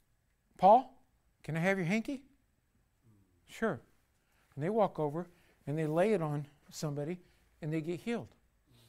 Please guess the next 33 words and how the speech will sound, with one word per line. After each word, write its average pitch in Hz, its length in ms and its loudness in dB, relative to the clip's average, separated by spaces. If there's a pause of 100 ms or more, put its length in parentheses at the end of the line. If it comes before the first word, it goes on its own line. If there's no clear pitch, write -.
(1500)
There 156 100 -4
was 156 100 -4
no 185 100 -2
prayer 190 240 -4
for 151 220 -6
it. - 140 -14
He 180 120 -4
says 175 300 -6
that 156 260 -6
because 165 320 -8
of 160 60 -10
the 160 80 -6
anointing 190 400 -6
that 165 100 -6
was 160 140 -8
on 170 140 -8
his 151 180 -8
life, 214 380 -8 (2000)
they 175 120 2
took 180 200 0
handkerchiefs. 214 720 -2 (1600)
Now, 240 120 2
now, 233 220 -4 (500)
is, 202 220 -2 (300)
j-, - 120 -18 (200)
just - 220 -10 (180)
don't 208 180 -6 (220)
look 185 180 -6
at 175 80 -4
me 180 120 -8
in 165 80 -6
any 156 280 -6
way. 143 220 -10